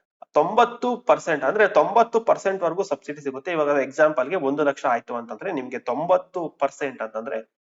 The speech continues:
ತೊಂಬತ್ತು ಸಾವಿರ ರೂಪಾಯಿ ನಿಮ್ಗೆ ಸರ್ಕಾರದಿಂದ ಉಚಿತವಾಗಿ ಸಹಾಯಧನ ರೂಪದಲ್ಲಿ ಸಿಗುತ್ತೆ. ಇನ್ನು ಹತ್ತು ಪರ್ಸೆಂಟ್ ಅಂದ್ರೆ ಇನ್ನು ಹತ್ತು ಸಾವಿರ ರೂಪಾಯಿ ಮಾತ್ರ ನೀವು ಕೈಯಿಂದ ಆ ಒಂದು ಸಾಲವನ್ನು ತೀರ್ಸ್ಬೇಕಾಗುತ್ತೆ. So ಓಕೆನಾ?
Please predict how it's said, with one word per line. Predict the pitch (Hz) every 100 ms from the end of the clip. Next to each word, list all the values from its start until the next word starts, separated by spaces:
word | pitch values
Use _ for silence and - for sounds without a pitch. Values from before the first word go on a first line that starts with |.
| _
ತೊಂಬತ್ತು | 151 185 185 190 190
ಸಾವಿರ | - 139 156 160
ರೂಪಾಯಿ | 151 147 139 135 -
ನಿಮ್ಗೆ | 143 135 139
ಸರ್ಕಾರದಿಂದ | 160 - 156 139 139
ಉಚಿತವಾಗಿ | 151 131 151 143 123 123 156
ಸಹಾಯಧನ | - 113 123 127 127 120
ರೂಪದಲ್ಲಿ | 117 120 113 117
ಸಿಗುತ್ತೆ. | 123 113 160
ಇನ್ನು | 143 127
ಹತ್ತು | 123 -
ಪರ್ಸೆಂಟ್ | 147 131 123 117
ಅಂದ್ರೆ | 139 147
ಇನ್ನು | 123
ಹತ್ತು | 127 196
ಸಾವಿರ | 185 160 147
ರೂಪಾಯಿ | 123 123 120
ಮಾತ್ರ | 123 - 202 - _ _ _ 139
ನೀವು | 147 196
ಕೈಯಿಂದ | 143 127 131 135 220 - -
ಆ | 120
ಒಂದು | 135
ಸಾಲವನ್ನು | 160 120 123 127 143
ತೀರ್ಸ್ಬೇಕಾಗುತ್ತೆ. | 143 147 135 123 117 113 113
So | 120
ಓಕೆನಾ? | 113 127 131 127